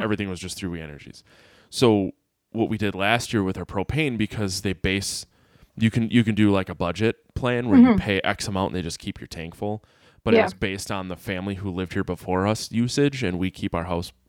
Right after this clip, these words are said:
Speaker 1: pretty cold by most
Speaker 2: Yeah.
Speaker 1: standards. So I didn't wanna pay that, so we were stupid and we're like, "Hey, when it's down, just come fill it."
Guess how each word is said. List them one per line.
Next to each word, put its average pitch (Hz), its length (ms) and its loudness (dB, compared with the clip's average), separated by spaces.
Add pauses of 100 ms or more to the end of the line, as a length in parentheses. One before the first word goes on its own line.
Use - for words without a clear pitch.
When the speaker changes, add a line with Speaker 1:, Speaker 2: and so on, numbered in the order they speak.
(140)
Speaker 1:
pretty 90 200 -4
cold 90 480 -8 (120)
by 107 120 -4
most 113 260 -4
Speaker 2:
Yeah. 240 120 10
Speaker 1:
standards. 131 340 -2 (640)
So 113 100 0
I 101 60 6
didn't 92 120 2
wanna 95 140 -4
pay 107 460 0
that, 113 420 2
so - 160 -2
we 87 260 -2 (120)
were 90 120 0
stupid 110 680 4
and 92 120 -4
we're 98 100 2
like, 104 200 0
"Hey, 156 140 2
when 104 180 4
it's 104 160 -2
down, 98 500 4
just 107 200 2
come 135 200 -2
fill 175 240 4
it." 85 160 0